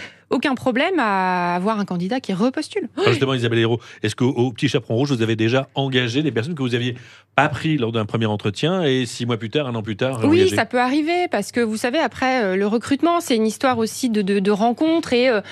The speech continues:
Speaker 1: peut-être qu'à l'époque, il y avait deux candidats, les deux étaient très bien. Bon, finalement, pour X raisons, vous choisissez l'autre, mais la deuxième personne que vous avez rencontrée, vous l'aviez trouvée aussi sans doute très bien, mais il y avait un seul poste à pourvoir. Donc, euh, c'est pas parce qu'on n'est pas choisi sur le moment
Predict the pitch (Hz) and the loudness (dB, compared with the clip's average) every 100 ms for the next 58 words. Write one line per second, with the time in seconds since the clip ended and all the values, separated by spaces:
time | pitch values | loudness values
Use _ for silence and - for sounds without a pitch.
0 | - - - 254 - 226 220 - 302 330 | -6 -4 0 -2 0 0 0 2 4 4
1 | 320 226 208 196 254 240 208 214 269 311 | 2 0 0 0 0 0 -2 0 2 2
2 | 277 196 262 247 240 - 202 240 330 294 | 2 2 2 0 -2 0 2 4 4 4
3 | 220 - 220 214 254 311 262 185 233 226 | 0 0 2 4 4 4 4 2 0 0
4 | 233 254 214 214 208 285 302 233 233 220 | 0 0 2 2 2 2 2 2 0 2
5 | 220 202 214 214 202 196 220 226 339 - | 0 0 0 0 -2 0 2 2 2 0
6 | 226 202 202 208 220 220 - 262 233 190 | 0 0 0 0 0 -2 0 0 0 0
7 | 185 175 180 214 - 427 262 185 170 - | 0 0 0 -2 0 0 2 2 -2 -2
8 | 208 214 226 240 - - - - - 220 | 0 0 0 -4 -4 -18 -18 -20 -4 0
9 | 220 247 - 226 196 339 330 202 208 240 | 2 0 0 2 4 2 2 0 0 -2
10 | 233 254 214 247 - 208 - 226 359 403 | 0 0 0 -2 0 -4 0 2 2 2
11 | 226 202 - - - - - 185 247 247 | 2 0 -6 -16 -16 -8 -6 -2 -2 2
12 | 294 240 214 247 233 247 240 247 240 220 | 2 2 0 0 2 2 0 2 2 2
13 | 262 - 214 214 226 240 | 0 2 4 6 4 4